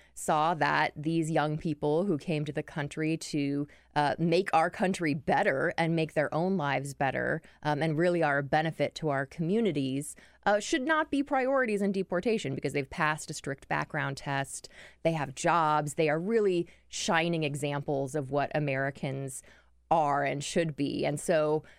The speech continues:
uh, that is completely within the president's discretion. And so it's a, it's very much a lawful program, and the Trump administration couldn't give any good reason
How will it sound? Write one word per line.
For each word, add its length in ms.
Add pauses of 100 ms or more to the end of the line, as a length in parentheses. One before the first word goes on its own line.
(140)
uh, 260
that 220
is 100
completely 480
within 240
the 80
president's 880
discretion. 760
And 220
so 160
it's 120
a, 140 (120)
it's 200
very 300
much 220
a 20
lawful 340
program, 560
and 240 (280)
the 60
Trump 200
administration 560
couldn't 220
give 120
any 200
good 120
reason 520